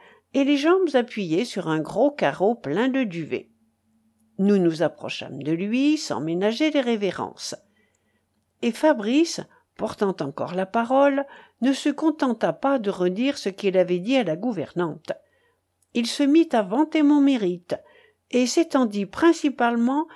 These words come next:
sur l'honneur que je m'étais acquis chez le docteur Godinez dans les disputes de philosophie.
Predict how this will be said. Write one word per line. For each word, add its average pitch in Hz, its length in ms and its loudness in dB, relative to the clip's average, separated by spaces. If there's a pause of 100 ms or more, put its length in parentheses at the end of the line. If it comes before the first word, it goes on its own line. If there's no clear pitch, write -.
(140)
sur 226 300 -4
l'honneur 233 540 6
que 202 120 -8
je 202 160 -2
m'étais 220 480 0
acquis 254 320 0
chez 262 200 -4
le 233 140 -2
docteur 254 520 0
Godinez 202 760 0
dans 165 180 -4
les 180 140 0
disputes 226 500 -4
de 226 120 -2
philosophie. 196 800 -4